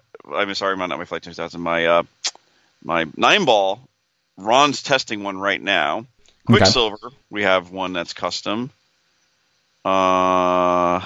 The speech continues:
Speaker 1: Stargazer, we have a custom. Uh, Big Game, we do not.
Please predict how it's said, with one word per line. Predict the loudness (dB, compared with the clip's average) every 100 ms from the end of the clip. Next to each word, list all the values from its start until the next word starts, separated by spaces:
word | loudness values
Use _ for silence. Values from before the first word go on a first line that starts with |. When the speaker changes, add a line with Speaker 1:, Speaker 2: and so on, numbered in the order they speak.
| -10 _ -2
Speaker 1:
Stargazer, | 4 4 6 4 2 -4 -8
we | -4
have | -2
a | -2
custom. | -4 -4 -4 -8 -8 -14 _ _ _ _ _ _ _ _ _ _ _ _ _
Uh, | -4 0 4 4 4 0 0
Big | 0 2
Game, | 0 0 2 -2 -6 -12
we | -14 -8
do | -4
not. | 0 0 0